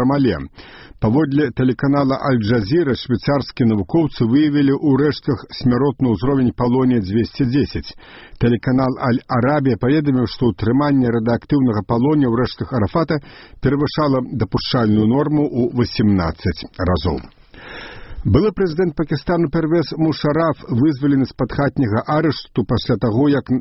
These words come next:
днямі за яго быў унесены заклад. Як паведамляе агенцтва Associated Press са спасылкаю на прадстаўніка турэмнага ведамства Пакістана Ваджала Алі,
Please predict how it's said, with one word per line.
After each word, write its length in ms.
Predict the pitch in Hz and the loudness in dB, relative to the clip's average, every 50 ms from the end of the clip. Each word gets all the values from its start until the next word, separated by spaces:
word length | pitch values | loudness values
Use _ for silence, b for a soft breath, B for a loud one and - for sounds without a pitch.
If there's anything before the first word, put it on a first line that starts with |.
| - - | -2 -6
днямі 560 | 110 92 104 120 135 143 147 147 143 131 - _ _ - _ _ _ _ _ _ _ - - - - - | -2 0 2 2 2 2 2 2 0 -2 -4 _ _ -20 _ _ _ _ _ _ _ -18 -18 -12 -6 -2
за 320 | 127 120 98 107 127 127 | 0 2 2 2 2 2
яго 240 | 113 95 110 143 120 | 2 2 2 0 2
быў 240 | 110 127 131 139 - | 2 2 0 2 2
унесены 560 | 151 120 113 117 101 - - 120 110 101 90 | 2 4 4 2 2 -2 0 0 0 2 2
заклад. 480 | 104 131 - - 160 131 92 85 - - B B B B B B B B B B 113 | 0 -2 -2 -2 -2 0 -2 -4 -6 -12 B B B B B B B B B B -4
Як 140 | 123 110 - | -4 -2 0
паведамляе 480 | 143 131 123 131 131 135 135 131 127 | -2 0 2 2 2 2 2 2 0
агенцтва 380 | 113 107 139 131 101 - 139 117 | 0 0 0 -2 -2 -2 -4 -2
Associated 600 | - 127 120 127 131 117 - - 131 123 101 - - | 0 0 0 2 0 -2 -2 -2 -2 -2 -2 -4 -6
Press 400 | - - 151 175 160 - - - - - | -2 -2 0 0 0 -2 -4 -12 -16 -6
са 100 | - 120 - | -6 -6 -4
спасылкаю 540 | - - 123 - - 147 131 - - 127 120 | -2 -4 -2 0 0 0 0 0 2 0 0
на 60 | 117 101 | 2 0
прадстаўніка 540 | 120 110 - - 131 127 120 - - 139 117 | -4 -8 -2 0 0 0 2 0 0 -2 -2
турэмнага 480 | - 127 117 123 123 127 120 98 117 113 | 0 0 0 2 2 0 0 0 0 0
ведамства 400 | 113 123 120 120 110 - - 110 | 2 2 2 0 0 -2 -4 -4
Пакістана 640 | 101 104 - - 107 - - 139 131 127 120 110 | -4 -2 -2 -4 -4 -2 -2 0 0 0 0 0
Ваджала 480 | 107 117 107 95 101 123 123 120 113 113 | 0 0 0 0 0 0 2 2 2 2
Алі, 240 | 110 123 151 165 | 2 2 2 0